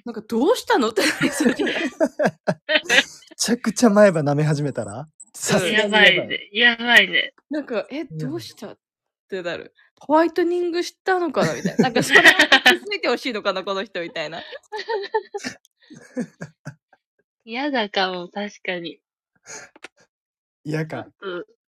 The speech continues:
Speaker 3: うーん、
Speaker 2: じゃあ、そうね。
Speaker 3: まあ、うーん。うーん。
Speaker 2: まあ、結論やっぱ、トイレに誘導させるか。
Speaker 3: そうだね。もう一緒にトイレ行くのでもいいかもしんないけどね。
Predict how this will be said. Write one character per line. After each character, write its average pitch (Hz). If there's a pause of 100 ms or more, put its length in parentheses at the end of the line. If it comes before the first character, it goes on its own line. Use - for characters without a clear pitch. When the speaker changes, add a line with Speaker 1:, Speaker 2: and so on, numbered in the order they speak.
(200)
Speaker 3:
う -
ー 233
ん、 226 (300)
Speaker 2:
じ -
ゃ 285
あ、 285
そ -
う 302
ね。 294 (160)
Speaker 3:
ま 226
あ、 202
う - (280)
ー 226
ん。 208 (920)
う 208
ー 185
ん。 190 (260)
Speaker 2:
ま 165
あ、 143
結 156
論 185
や 175
っ - (100)
ぱ、 107 (680)
ト 175
イ -
レ 135
に 110
誘 131
導 123
さ 120
せ 120
る 113
か。 - (840)
Speaker 3:
そ 208
う 190
だ 185
ね。 185
も 214
う 214
一 214 (120)
緒 370
に 370
ト 370
イ 339
レ 214
行 196
く 202
の 185
で 180
も 190
い 185
い 180
か 180
も 180
し 190
ん 180
な 180
い 175
け 180
ど 185
ね。 185